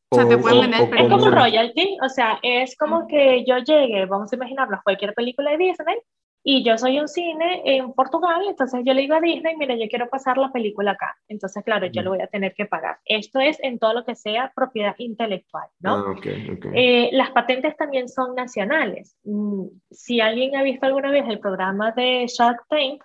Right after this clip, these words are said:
Speaker 3: o el tanque
Speaker 1: Ajá.
Speaker 3: de
Speaker 2: Ujú.
Speaker 3: tiburones, van a ver que lo primero que ellos preguntan en ciertos casos es, "¿Y la patente?". "Ah, ya la
Speaker 1: Ajá.
Speaker 3: solicité". "¿Y dónde la solicitaste?".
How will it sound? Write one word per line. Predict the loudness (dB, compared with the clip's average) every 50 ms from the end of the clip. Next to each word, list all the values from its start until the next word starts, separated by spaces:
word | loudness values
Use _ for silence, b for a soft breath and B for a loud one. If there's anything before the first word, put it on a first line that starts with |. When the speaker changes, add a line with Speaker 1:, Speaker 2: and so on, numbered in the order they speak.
| _
Speaker 3:
o | -4 -2 0 0
el | 0 -2 -2
tanque | -4 -4 -4 -4 -4 -4 -2
Speaker 1:
Ajá. | -2 0
Speaker 3:
de | 0
Speaker 2:
Ujú. | 0 0
Speaker 3:
tiburones, | 0 0 0 0 0 0 -2 -4 -6 -6 _ _ _ _ _ _ _ _ _ _ _ _ _
van | 0 2 2
a | 4 4
ver | 4 2 2
que | 2 0
lo | 0 0 0
primero | -4 -4 -2 -2 -2 0 0 0
que | 0 0
ellos | -2 -2 -2 0
preguntan | 0 0 0 -2 -2 -4 -4
en | -4
ciertos | -4 -6 -6 -6 -8 -6 -4
casos | -4 -2 -2 0 -2
es, | -2 -2 -4 -6 _ _
"¿Y | -4 -2 -2
la | -2 -2 -4
patente?". | -8 -8 -6 -8 -8 -8 -10 _ _ _ _ _ _ _ _ _ _ _ _ _ _ _ 2
"Ah, | 4 4 6
ya | 4 4 2
la | 0
Speaker 1:
Ajá. | 0 0
Speaker 3:
solicité". | 0 -2 -2 -2 -4 -6 -6 -4 -4 -4 -4 -4 _
"¿Y | -2 0 0
dónde | 0 -2 -2 -2 -2 -2
la | -4 -4
solicitaste?". | -4 -6 -8 -8 -10 -12 -14 -6 -4 -4 -4 -4 -10 _ -20